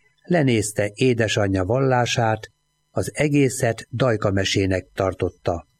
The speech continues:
A Szentírást barbár könyvnek tartotta és félretette, inkább pogány bírók erkölcstelen műveit olvasta. Kartágóban sem lett jobb,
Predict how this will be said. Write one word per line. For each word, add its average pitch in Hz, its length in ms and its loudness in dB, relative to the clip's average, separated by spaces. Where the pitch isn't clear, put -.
A - 120 -4
Szentírást 147 1000 0
barbár 117 720 0
könyvnek 104 520 0
tartotta 120 580 0
és 104 220 0
félretette, 135 840 0
inkább 131 520 2
pogány 151 480 2
bírók 123 520 2
erkölcstelen 123 840 0
műveit 107 580 2
olvasta. 92 720 -2
Kartágóban 110 800 0
sem 104 320 0
lett 101 200 0
jobb, 120 280 0